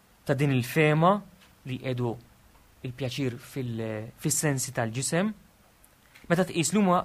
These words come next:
jgħallmu li r-ruħ bħal ġisem kienet mortali, għad huma kienu jgħallmu li m'hemmx ħajja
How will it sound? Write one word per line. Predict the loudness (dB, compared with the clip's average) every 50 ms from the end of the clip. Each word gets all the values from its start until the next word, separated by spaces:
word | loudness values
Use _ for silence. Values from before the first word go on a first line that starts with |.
| -2 -6 -4
jgħallmu | 2 2 4 4 4 2 2 4
li | 4 4 4
r-ruħ | 6 6 4 4 4 0 -6 -20 -20 -20 _ _ -2
bħal | 0 0 2 0 0
ġisem | -2 0 0 -2 -2 -2
kienet | -4 -2 -2 -2 -2 -2 0
mortali, | 0 0 0 2 2 2 2 2 2 0 -6 -12 -14 -20 -20 -20 -20 -14 -10
għad | -8 -6 -6
huma | -6 -6 -6
kienu | -4 -4 -2 -2
jgħallmu | -2 -4 -6 -6 -6 -4
li | -2 0
m'hemmx | 0 -2 -2 -4 -4 -2
ħajja | 0 0 0 2 2 0